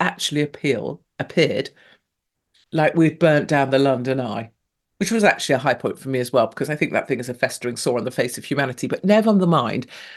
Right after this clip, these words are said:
the fireworks were brilliant. And so well done to that technical team. However,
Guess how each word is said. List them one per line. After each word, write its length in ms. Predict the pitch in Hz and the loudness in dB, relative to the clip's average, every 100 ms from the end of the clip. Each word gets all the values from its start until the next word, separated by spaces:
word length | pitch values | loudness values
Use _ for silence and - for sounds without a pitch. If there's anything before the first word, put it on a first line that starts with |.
| - - | -14 -6
the 100 | 143 | -6
fireworks 1000 | - - 202 175 139 139 - - - - - | -6 0 4 4 4 4 2 -4 -12 -10 -4
were 140 | 139 | -4
brilliant. 960 | 123 143 143 143 143 131 110 - - - - | -4 -4 -2 2 4 4 0 -4 -10 -10 -4
And 140 | 139 | -2
so 180 | - 139 | 2 0
well 360 | 139 196 196 170 | 4 4 6 4
done 280 | 151 135 120 | 2 2 -2
to 120 | 120 | -4
that 220 | 127 - | -4 -2
technical 420 | - - 135 - | -6 -6 -8 -10
team. 260 | - 147 135 - - _ | -2 -2 -2 -6 -20 _
However, 540 | - 180 143 - - | 0 2 2 0 -8